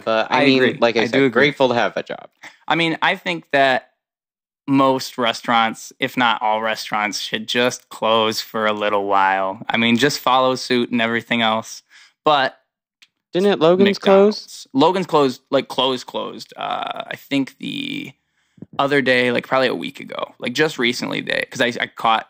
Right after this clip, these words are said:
Speaker 2: I saw Jim at Walmart, of all places. Uh, Jim is one of the managers of Walmart. If you're listening and you go to Logan's, you probably know Jim. He knows everybody. Uh, Jim's a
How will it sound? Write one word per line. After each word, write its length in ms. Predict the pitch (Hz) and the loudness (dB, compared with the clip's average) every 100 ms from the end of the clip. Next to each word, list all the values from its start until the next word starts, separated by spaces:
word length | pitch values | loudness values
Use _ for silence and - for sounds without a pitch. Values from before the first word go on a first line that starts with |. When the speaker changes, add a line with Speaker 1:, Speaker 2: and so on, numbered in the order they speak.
| _ - | _ -12
Speaker 2:
I 80 | 160 | -6
saw 240 | - 113 | 0 0
Jim 500 | 120 131 151 117 120 - | 0 0 2 0 -2 -2
at 240 | 117 - - | -4 -2 -8
Walmart, 640 | 117 120 131 113 104 - | -2 0 2 2 -2 -4
of 80 | 117 | -2
all 140 | 107 107 | -2 -2
places. 580 | 104 98 117 - - - | -4 -6 -6 -8 -6 -4
Uh, 140 | 110 | -4
Jim 320 | 113 117 113 | -2 -2 -2
is 240 | 107 104 - | -2 -4 -4
one 100 | 110 | -2
of 60 | |
the 60 | 107 | 0
managers 340 | 107 107 110 | -2 -2 -4
of 60 | 117 | -2
Walmart. 540 | 113 110 107 104 - | 0 2 2 0 -2
If 180 | 110 - | -2 2
you're 140 | 123 | 2
listening 400 | 120 131 - 131 | 4 2 4 4
and 80 | 123 | 6
you 40 | 120 | 4
go 200 | 127 131 | 4 4
to 140 | 127 | 4
Logan's, 600 | 123 127 127 120 113 117 | 4 2 2 0 0 -2
you 60 | 120 | -4
probably 360 | - 120 139 139 | -2 0 4 4
know 180 | 147 | 4
Jim. 240 | 151 120 110 | 2 0 2
He 80 | 120 | 2
knows 200 | 123 127 | 4 2
everybody. 600 | 135 135 123 - - - | 2 2 0 -2 -6 -8
Uh, 140 | - | -8
Jim's 240 | - 117 | -2 -2
a 80 | - | -2